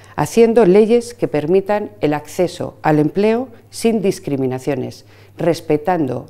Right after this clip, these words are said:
las cuotas que se tienen que establecer para las reservas de puestos de trabajo. Y también con una participación social y política de todas las personas con discapacidad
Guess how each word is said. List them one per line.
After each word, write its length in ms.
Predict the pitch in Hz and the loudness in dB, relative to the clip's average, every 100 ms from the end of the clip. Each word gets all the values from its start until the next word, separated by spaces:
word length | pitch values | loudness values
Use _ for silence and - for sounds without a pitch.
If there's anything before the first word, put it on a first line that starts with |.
| - | -4
las 280 | 156 160 | -2 -2
cuotas 640 | - 151 160 190 143 127 - | -6 0 2 2 -2 -12 -8
que 140 | 147 | -6
se 120 | 151 | -4
tienen 280 | 139 185 202 | -4 -2 -2
que 100 | 196 | -4
establecer 640 | 143 - 170 156 139 156 156 | -6 -6 -4 -4 -4 -8 -8
para 240 | 151 139 | -8 -6
las 240 | 131 131 | -8 -8
reservas 640 | 135 127 180 190 196 208 - | -10 -6 -6 -6 -8 -12 -10
de 100 | 131 | -6
puestos 460 | 156 160 - 170 | -4 -6 -8 -10
de 80 | 135 | -10
trabajo. 560 | 127 117 117 - 107 - - - - - - - - | -8 -10 -10 -12 -12 -14 -20 -20 -20 -20 -20 -20 -2
Y 120 | - | 2
también 640 | 180 165 185 220 240 285 - | 4 4 4 2 2 -2 -6
con 180 | - 160 | 0 0
una 200 | 202 190 | 2 0
participación 960 | 196 202 185 - 202 160 - 190 190 - | -2 -4 -6 -6 -6 -6 -4 -2 -2 -6
social 680 | - - 160 - 214 214 220 - | -10 0 0 2 -4 -4 -8 -8
y 100 | - | -4
política 760 | 233 180 156 180 175 - 185 185 - | -2 0 2 0 -2 -6 -6 -8 -8
de 140 | 135 | -8
todas 300 | 147 170 147 | -6 -6 -8
las 160 | 165 170 | -10 -10
personas 540 | - 131 - 135 123 | -10 -10 -8 -8 -8
con 160 | - 127 | -10 -6
discapacidad 840 | 185 - 135 135 160 127 131 143 | -6 -6 -8 -8 -8 -8 -8 -8